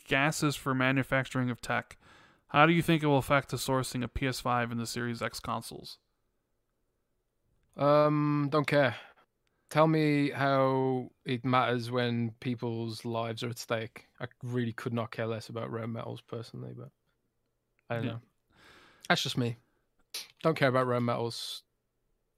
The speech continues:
Speaker 2: Doesn't matter.
Speaker 1: Well, I would imagine,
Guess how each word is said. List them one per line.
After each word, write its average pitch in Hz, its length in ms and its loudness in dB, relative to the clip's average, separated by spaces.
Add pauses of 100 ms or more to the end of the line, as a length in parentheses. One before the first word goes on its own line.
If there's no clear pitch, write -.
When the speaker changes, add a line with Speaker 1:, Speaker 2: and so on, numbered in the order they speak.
Speaker 2:
Doesn't 123 240 -2
matter. 113 320 -2 (1700)
Speaker 1:
Well, 165 320 2
I 156 100 4
would 160 120 4
imagine, 156 760 4